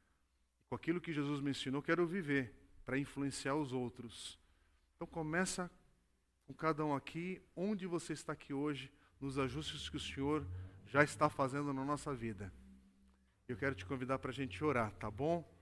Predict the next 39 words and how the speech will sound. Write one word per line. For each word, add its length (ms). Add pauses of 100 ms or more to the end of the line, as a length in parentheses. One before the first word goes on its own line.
O 60
horário 260
tá 160
mais 240
avançado. 680 (300)
Terça 280
que 140
vem 340 (400)
a 60
gente 240
começa 480
com 160
tempo 380
de 360 (360)
reverberar 560
aí 180
a 60
leitura 600 (480)
e 80
aí 200
a 20
gente 240
prossegue, 500
tá 140
bom? 220
De 100
onde 140
a 40
gente 200
tá 200 (200)
parando 320
agora 320
hoje. 400 (360)
E 60
já 140
tem 120
bastante 380
coisa 320
pra 340